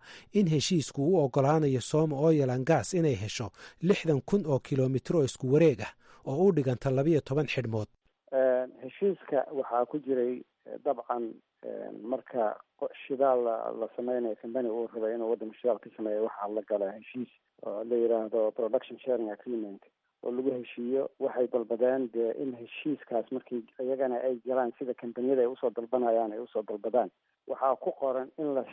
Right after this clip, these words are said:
Speaker 2: siiyo tixgelin, consideration in la siiyo marka ay soo dalbadaan blocks. Ma aha yacni blockskaasaan rabnaayo hana la siiyo ilaa wa ilaa ma aha, kuma qorno, meel ay kaga qoran tahay ma laha.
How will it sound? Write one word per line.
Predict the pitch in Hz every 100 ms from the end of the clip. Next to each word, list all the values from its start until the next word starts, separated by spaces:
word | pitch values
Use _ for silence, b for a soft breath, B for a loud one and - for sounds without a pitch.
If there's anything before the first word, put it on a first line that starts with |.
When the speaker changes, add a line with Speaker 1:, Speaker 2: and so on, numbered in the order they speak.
| -
Speaker 2:
siiyo | 127 113 117 -
tixgelin, | - - 120 127 139 135 - _
consideration | - 123 - 123 127 143 147 127 117
in | 131
la | 120 113 -
siiyo | 117 113
marka | 127 -
ay | 117 117 -
soo | 127
dalbadaan | 113 107 117 117 107
blocks. | 113 107 - - _ _
Ma | 160 165 147
aha | 147 156
yacni | 131 117 117 117 117 113
blockskaasaan | 135 143 - - 127 - 123
rabnaayo | 117 117 120 113
hana | 110 135 123
la | 113 _
siiyo | 123 113 127
ilaa | 131 117
wa | 113
ilaa | 120 123 107
ma | 120
aha, | 104 113 117
kuma | - 123
qorno, | - 123 131 131 _ _ _
meel | - 131
ay | 120
kaga | - 131
qoran | 127 123
tahay | 120 113
ma | -
laha. | 131 117 123